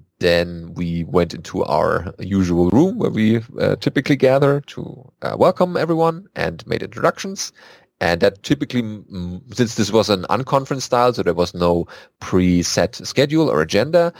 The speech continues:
we did, um, did this for a couple of years now, and it's, uh, quite successful. So we basically discuss what people are interested in, and then from that interest, um, we try to form interest groups or working groups that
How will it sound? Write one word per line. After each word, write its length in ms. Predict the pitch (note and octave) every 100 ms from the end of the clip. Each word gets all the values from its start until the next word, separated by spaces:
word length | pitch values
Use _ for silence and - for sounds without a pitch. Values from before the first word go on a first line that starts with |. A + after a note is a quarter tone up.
| - -
we 180 | F2+ F#2
did, 260 | F#2 -
um, 380 | F2 E2 E2 E2 G2
did 120 | -
this 140 | F#2+
for 120 | -
a 40 | F2
couple 220 | F3 G3
of 80 | D#3+
years 180 | E3 D#3+
now, 200 | D#3 C3
and 80 | F2+
it's, 300 | - - -
uh, 280 | E2+ - -
quite 200 | D3 -
successful. 640 | - - F#3 - A3 A3+ - -
So 180 | - E2+
we 240 | E2+ E2+ E2
basically 480 | F#2+ F#2+ - -
discuss 460 | E2+ E2+ G2+ G2 -
what 140 | E2+
people 200 | - -
are 60 | F2
interested 400 | F3 F#3 F#3 F#3
in, 100 | F#3
and 120 | C3
then 160 | G2 E2+
from 260 | - F#2 F2
that 300 | F#2+ F#2+ - -
interest, 520 | G#2 G2+ G2 - - E2+
um, 400 | D#2+ D#2+ D#2+ - -
we 100 | D#2+
try 180 | F2
to 80 | E2
form 520 | - - E2 D#2+ D#2+ - - _ _
interest 380 | G2 F#2+ F#2 -
groups 380 | F#2 F2+ E2 -
or 340 | D#2 D#2 D#2+ -
working 360 | E2+ F2 F2 D#2+
groups 280 | E2 D#2 -
that 220 | -